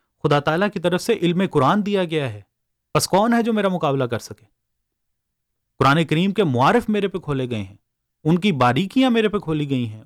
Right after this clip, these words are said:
ان کے معارف مجھے دیے گئے ہیں، کون ہے جو میرا مقابلہ کر سکے؟ پھر حضور فرماتے ہیں قبولیت دعا کا نشان مجھے ملا ہے، اللہ تعالیٰ میری دعاؤں کو قبول کرتا ہے۔ پھر اللہ،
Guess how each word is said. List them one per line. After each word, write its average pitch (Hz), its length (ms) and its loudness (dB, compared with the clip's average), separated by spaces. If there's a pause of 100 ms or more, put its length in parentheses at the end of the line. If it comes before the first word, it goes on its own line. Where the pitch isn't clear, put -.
ان 156 100 2
کے 202 120 0
معارف 165 400 2
مجھے 208 220 0
دیے 151 280 -4
گئے 113 140 -4
ہیں، - 160 -14 (1120)
کون 240 180 4
ہے 240 80 6
جو 220 120 2
میرا 196 140 2
مقابلہ 135 360 -2
کر 110 140 -6
سکے؟ - 280 -20 (920)
پھر 170 100 4
حضور 170 160 4
فرماتے 170 400 0
ہیں 240 180 2
قبولیت 170 480 0 (120)
دعا 131 220 2
کا 226 120 -4
نشان 160 300 -2
مجھے 147 220 -2
ملا 113 300 -4
ہے، 90 80 -20 (1700)
اللہ 143 160 2
تعالیٰ 165 280 0
میری 185 220 0
دعاؤں 135 320 0
کو 233 100 -6
قبول 208 380 -2
کرتا 135 400 -4
ہے۔ - 120 -20 (1400)
پھر 220 100 2
اللہ، 202 180 4